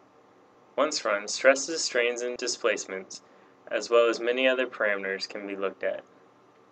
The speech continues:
The final way to use the motion study is to optimize your model. Sensors need to be added first in order to create the goals of optimization. In the model, right-click the Sensors folder and select Add Sensor.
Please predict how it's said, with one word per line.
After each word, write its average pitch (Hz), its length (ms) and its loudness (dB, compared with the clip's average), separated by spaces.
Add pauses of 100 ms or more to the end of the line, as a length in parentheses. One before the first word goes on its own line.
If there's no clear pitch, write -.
(720)
The - 60 -20
final 156 420 6
way 107 280 2
to 117 120 -8
use 110 240 -2
the 117 80 -8
motion 110 340 0
study 101 340 -2
is 104 160 -6
to - 100 0
optimize 113 580 2
your 110 120 -6
model. 98 340 -4 (760)
Sensors 165 480 0
need 123 200 -4
to - 60 -8
be 117 160 2
added 104 280 6
first 95 340 -2
in 107 100 -8
order 113 260 0
to 131 100 -12
create 117 280 -2
the 98 60 -10
goals 113 460 -2
of 117 80 -6
optimization. 104 840 0 (1200)
In 139 100 -4
the 170 80 2
model, 101 480 4
right-click 131 460 2
the 175 80 0
Sensors 117 420 -2
folder 101 400 0
and 107 180 -8
select 101 320 4
Add 107 320 4
Sensor. 95 440 -6